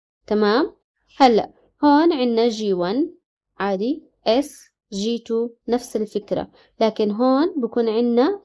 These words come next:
انقسام متساوي. ليش متساوي؟ لأنه كمية ال دي إن إيه رجعت زي ما كانت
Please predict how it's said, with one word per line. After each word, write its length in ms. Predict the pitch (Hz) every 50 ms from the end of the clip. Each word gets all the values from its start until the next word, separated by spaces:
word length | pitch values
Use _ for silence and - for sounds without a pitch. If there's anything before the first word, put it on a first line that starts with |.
| -
انقسام 760 | 214 214 - - - 208 - - 240 240 247 247 240 233 226 226
متساوي. 1080 | 240 233 - 247 240 233 - - 240 220 214 208 202 196 190 190 196 196 196 208 - _ _ _ _ _ _ _
ليش 300 | - 233 247 262 254 262
متساوي؟ 580 | 240 226 220 - 220 208 - 226 226 247 277 294
لأنه 300 | 277 - - 208 208 202
كمية 560 | 196 - 208 196 196 208 233 262 277 262 262 254
ال 120 | 220 190
دي 180 | 196 226 226 -
إن 120 | 226 -
إيه 260 | - 233 262 277 285 277
رجعت 440 | 254 233 220 220 190 214 220 196
زي 240 | 196 220 220 233 240
ما 140 | 240 214 202
كانت 580 | 196 - 220 214 214 220 220 214 220 220 220